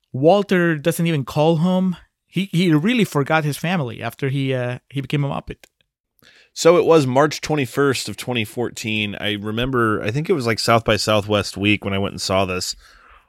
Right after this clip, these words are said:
Speaker 2: with the young lady I was dating at the time. I remember laughing much, much more than she did.
Speaker 1: <laughs> I was about to ask if she was a Muppet fan.
Speaker 2: Uh,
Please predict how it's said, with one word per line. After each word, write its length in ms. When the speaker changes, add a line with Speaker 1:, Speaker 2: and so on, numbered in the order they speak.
Speaker 2:
with 180
the 200
young 220
lady 200
I 40
was 100
dating 300
at 80
the 80
time. 380
I 80
remember 340
laughing 440
much, 540
much 360
more 220
than 100
she 220
did. 300
Speaker 1:
<laughs> 280
I 80
was 120
about 200
to 100
ask 220
if 80
she 140
was 160
a 20
Muppet 300
fan. 340
Speaker 2:
Uh, 760